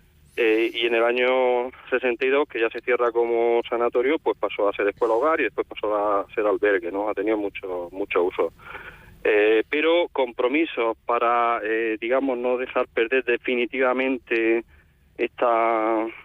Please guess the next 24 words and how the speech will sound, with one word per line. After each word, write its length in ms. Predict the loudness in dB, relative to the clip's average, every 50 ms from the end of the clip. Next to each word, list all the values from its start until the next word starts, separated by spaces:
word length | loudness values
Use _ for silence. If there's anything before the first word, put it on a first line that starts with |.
| -20 -20 -14 -12
este 240 | -12 -8 -4 -2 -2
edificio 840 | -2 -2 -4 -4 -6 -6 -4 -4 -2 2 2 4 4 4 2 0 -2
magnífico, 1000 | -2 -2 -2 -2 -2 -2 -4 -6 -6 -8 -10 -10 -2 0 2 4 4 2 2 -2 -6 _ -20 -20 _ _ _ _ _ _ _ _ _ -8
eh, 220 | -6 -4 -4 -4
diría 300 | -2 -2 0 2 2 0 0 -2
singular 540 | -4 -2 0 2 2 2 2 2 2 0 -2
y 100 | -2 -6
uno 460 | -4 -4 -2 -2 -2 -2 -2 -2 -2
de 40 | 0
los 120 | -2 -2 -4
más 320 | -4 -2 -2 -2 -2 -2
conocidos 520 | -2 -2 -2 -2 -2 -2 -2 0 2 2
de, 440 | 2 2 2 2 2 2 0 0 -2
del 180 | -2 -2 -2 -2
parque 340 | 0 -2 -2 0 0 0 0
regional 540 | 0 -2 -2 -2 -2 0 0 0 0 0
y 60 | -2 -6
visitado, 420 | -8 -10 -10 -6 -2 0 0 0
diría 300 | 0 -2 -2 0 0 0
yo, 240 | 0 0 -2 -4 -8 _ _ _ _ _ _ _ _ _ _ _
pues 180 | 0 0 2 2
ninguno. 440 | 2 2 2 2 2 0 0 -4 -8 _ _ _ _ _ _ _ _ _
Ninguno, 540 | -6 -4 -2 -2 0 0 2 2 2 0 -2 -2
aunque, 460 | -2 -2 -2 -2 -4 -4 -2 -2 -4